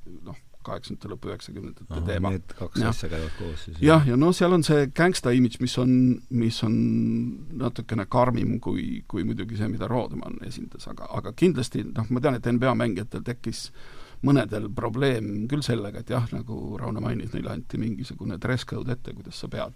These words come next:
Speaker 1: suhtlema pressikatel ja ajakirjanikega. Ja noh, seal ikkagi tuli hästi palju <laughs> nagu teises, teises stiilis mehi ka, kes ütlesid, et see on minu olemus ja ma niimoodi suhtlen ja ma niimoodi käin riides kogu aeg ja, ja ma,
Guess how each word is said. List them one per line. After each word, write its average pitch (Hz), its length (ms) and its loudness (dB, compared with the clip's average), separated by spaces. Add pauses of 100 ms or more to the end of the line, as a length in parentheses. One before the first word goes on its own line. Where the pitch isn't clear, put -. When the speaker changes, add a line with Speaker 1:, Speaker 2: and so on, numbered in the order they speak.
Speaker 1:
suhtlema - 460 -6
pressikatel - 640 -10
ja 120 180 -8
ajakirjanikega. - 680 -6 (600)
Ja - 160 -4
noh, 113 80 0 (160)
seal 110 320 -2
ikkagi 113 240 -4
tuli 131 240 2
hästi - 240 0
palju 117 380 0 (320)
<laughs> - 340 -12
nagu 107 220 -10
teises, - 480 -8 (360)
teises 135 300 -2
stiilis - 320 -8
mehi 113 240 -2
ka, - 140 -4 (200)
kes - 220 -14
ütlesid, - 300 -12
et - 100 -12
see - 100 -8
on 104 120 -4
minu 117 180 -4
olemus 120 400 0
ja 117 160 -2
ma 110 320 -6 (400)
niimoodi 107 320 2
suhtlen 120 320 4
ja 113 60 -2
ma 113 100 2
niimoodi 110 240 2
käin 117 120 0
riides 127 360 2
kogu 127 240 4
aeg 120 300 2
ja, 117 80 2 (120)
ja 135 220 -2
ma, 123 140 -2